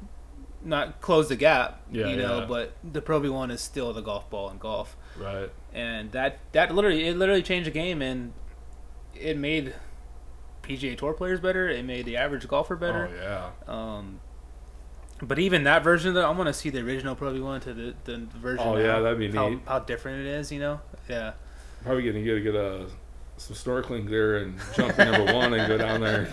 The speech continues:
Speaker 2: you know?
Speaker 1: <laughs> Right?
Speaker 2: Some of the ones that we deposited in there when we thought we were tough shit and try to clear the lake on number one, you know?
Speaker 1: Yeah, and it's, it's crazy to think about how much River's Edge has changed from back then.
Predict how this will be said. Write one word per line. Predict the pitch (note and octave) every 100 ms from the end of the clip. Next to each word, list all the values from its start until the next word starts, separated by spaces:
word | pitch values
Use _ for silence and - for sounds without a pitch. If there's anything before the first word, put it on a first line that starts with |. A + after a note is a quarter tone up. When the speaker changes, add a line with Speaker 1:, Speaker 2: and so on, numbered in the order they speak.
| D3
Speaker 2:
you |
know? | C3 B2 B2 F#3+ - - -
Speaker 1:
<laughs> | F#3 F#3 - - B3+ C#4 B3 G3+
Right? | A2+ G#2+ A#2+ - -
Speaker 2:
Some | - D#3
of | D3
the | C3+
ones | C3+ B2+
that | A#2+
we | B2
deposited | C#3 C3+ B2 A2+ A#2
in | A#2
there | A#2 A#2
when | A#2
we | A2+
thought | G#2 A2+ A#2
we |
were | A2 G#2+ G2+ - - -
tough | C3 -
shit | - B2 A2+
and | A2
try | A#2+
to | G2+
clear | - A#2
the | G#2+
lake | A2+ A2+ A2+
on | A2
number | G#2+
one, | G#2 A2 A2+ G#2+
you | G#2
know? | G#2
Speaker 1:
Yeah, | D#3 D3+ D3+ D#3
and | D#3+
it's, | G3+ - - -
it's | A3
crazy | G#3+ F#3+ F#3+
to |
think | E3 E3+
about | D#3
how | D#3 D3+ D3 -
much | D#3 D3+ D3 D3+
River's | D3+ C3+ B2
Edge | G3 D#3
has | -
changed | C#3+ B2 C3 -
from | - - C3+ C3
back | B2 -
then. | B2+ B2